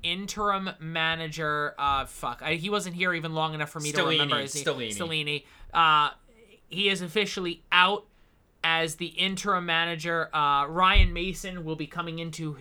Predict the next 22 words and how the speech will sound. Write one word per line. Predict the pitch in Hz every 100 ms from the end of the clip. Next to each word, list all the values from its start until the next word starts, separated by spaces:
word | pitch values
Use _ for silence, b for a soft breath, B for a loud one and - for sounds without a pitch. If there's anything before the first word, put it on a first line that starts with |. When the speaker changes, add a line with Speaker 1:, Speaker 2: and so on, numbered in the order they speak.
| 151
Speaker 1:
hi-, | 156 160
the | 156
role | 151 170 170 156
he | 147 147 139 - 165
was | 151 156 156 156
in | 160
a |
few | 147 160
years | 151 165 185 165
ago, | 165 165 160 160 156 B B -
and | 160 156
Spurs | - - 170 175 151
will | 170 165
be | 170
once | 156 156 151
again | 165 156 151 147
on | 156 147 147
the | 147
new | 143 143 147 143 139 -
coaching | - 131 131 131 127
search. | - 123 104 - B B B B -
Uh, | 160 147 135